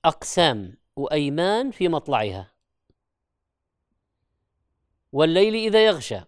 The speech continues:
والنهار إذا تجلى، وما خلق الذكر والأنثى". مثل سورة الشمس،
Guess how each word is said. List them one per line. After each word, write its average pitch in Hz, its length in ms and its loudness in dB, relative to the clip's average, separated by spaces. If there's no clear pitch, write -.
والنهار 160 480 2
إذا 208 180 0
تجلى، 226 560 -2
وما 165 400 -2
خلق 160 380 -4
الذكر 135 460 -4
والأنثى". 107 480 -10
مثل 247 340 -4
سورة 240 360 -4
الشمس، - 760 -8